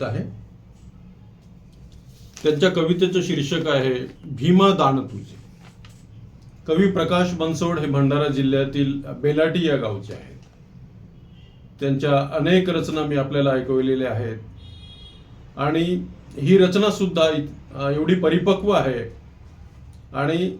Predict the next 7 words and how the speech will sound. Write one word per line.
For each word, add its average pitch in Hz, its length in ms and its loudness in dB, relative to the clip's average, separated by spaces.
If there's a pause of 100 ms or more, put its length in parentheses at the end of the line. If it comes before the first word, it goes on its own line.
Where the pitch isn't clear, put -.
सध्याच्या 196 600 0
परिस्थितीत, 165 600 0 (2000)
वर्तमान 185 520 2
स्थितीमध्ये 175 680 0
काय 175 320 4
चाललं 147 340 2
आहे 104 260 -8